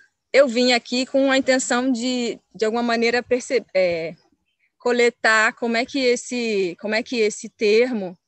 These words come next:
é, que eu tenho, né, um pouco, é, né, essa, é, eu investiguei isso mais nas humanas, né, então como é que esse texto, como é que esse termo aparece na filosofia, na,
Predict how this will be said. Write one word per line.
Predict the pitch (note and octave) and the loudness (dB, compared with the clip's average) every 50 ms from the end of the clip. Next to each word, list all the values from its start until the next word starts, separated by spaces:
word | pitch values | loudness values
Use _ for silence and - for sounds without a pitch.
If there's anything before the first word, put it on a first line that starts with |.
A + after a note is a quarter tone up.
| _ _ _ _ _ _ _ _ _ _ _ - | _ _ _ _ _ _ _ _ _ _ _ -4
é, | - G3 F#3+ F3+ F3 E3+ E3+ - - - _ _ _ _ | -2 -2 -2 -2 -2 -4 -6 -8 -10 -14 _ _ _ _
que | - - A#3+ A#3 | -8 -4 -2 0
eu | A3 G#3+ G#3+ G3+ - - _ _ _ _ _ _ _ - | 2 2 2 0 -2 -8 _ _ _ _ _ _ _ -2
tenho, | A#3+ A3 G#3+ A3 G#3+ G#3 - _ _ _ _ _ - | 0 0 0 -2 -4 -6 -8 _ _ _ _ _ -14
né, | E3 F3+ G3 G#3 A3 | -8 -4 -4 -2 -2
um | A3 G#3+ G#3 G3+ G3 _ _ - F#3 | -2 -4 -6 -6 -8 _ _ -18 -8
pouco, | - G3+ G3 - - G#3 G3 F3+ - _ - | -6 -6 -6 -4 -4 -6 -6 -6 -12 _ -10
é, | F3+ E3+ E3+ E3+ D#3+ D3+ - - - | -8 -8 -6 -8 -10 -12 -14 -16 -12
né, | - F#3+ F#3 F#3+ F#3 - - F#3+ F3+ - _ | -8 -6 -6 -6 -6 -8 -10 -12 -12 -12 _
essa, | - F#3 G3 - G#3 F#3 | -8 -8 -6 -4 -4 -4
é, | F3 D#3 G3 G#3 - _ _ _ _ _ _ _ _ _ _ _ _ _ - D#3+ D#3 F3 F3+ _ | -4 -4 -6 -6 -8 _ _ _ _ _ _ _ _ _ _ _ _ _ -6 -4 -4 -4 -6 _
eu | - - F#3 F3+ _ _ _ _ _ _ _ _ _ - _ _ - | -16 -14 -14 -14 _ _ _ _ _ _ _ _ _ -20 _ _ -10
investiguei | F#3+ F3+ G#3 G#3 - A#3 G3 A3 G#3+ | -2 -2 -2 -2 -2 -2 0 2 2
isso | G#3+ - - G#3+ | 2 0 -4 -4
mais | A3 G#3+ A#3+ B3 A#3 A#3+ | -2 0 2 2 2 0
nas | B3 G#3+ G3 G3 F#3+ - - | -2 -4 -4 -6 -8 -12 -12
humanas, | - G#3+ G#3 G#3 A3 B3 C4+ C#4+ C#4+ C4 G#3+ F#3+ G#3 | -10 -8 -6 -4 -4 -2 -2 -2 -2 -2 -2 -4 -4
né, | G#3 A3+ A#3 A#3+ | -4 -4 -4 -4
então | A#3 A3+ - G#3 G3+ | -6 -6 -6 -6 -6
como | - G#3+ G3+ G3+ | -6 -6 -4 -4
é | G3+ | -4
que | - - | -4 -4
esse | G3+ G3+ - - | -6 -6 -6 -6
texto, | - G3 - - - G3 - - D#3 | -6 -6 -6 -6 -8 -8 -8 -8 -8
como | - G3 G3 | -6 -6 -6
é | G3 | -6
que | - G3+ | -6 -8
esse | F#3+ - | -12 -8
termo | - G3+ G3 G3 F#3+ G3 F#3 _ - - _ _ _ _ _ | -8 -6 -6 -6 -6 -8 -10 _ -20 -20 _ _ _ _ _
aparece | - E3 - A3 G#3 G#3 - - | -12 -4 -2 0 0 0 -2 -4
na | G3+ F#3+ | -8 -8
filosofia, | - G3+ G3+ G3+ F#3 G3+ G3 - - B3+ C4+ C#4 C#4 C4 A#3 G#3 G3+ G#3+ G#3+ | -6 -8 -8 -6 -6 -8 -10 -8 -6 -4 -4 -2 -2 0 0 0 -2 -2 -6
na, | - F#3+ F#3+ F3+ F3 E3+ E3 F3 | -8 -8 -6 -6 -8 -8 -12 -14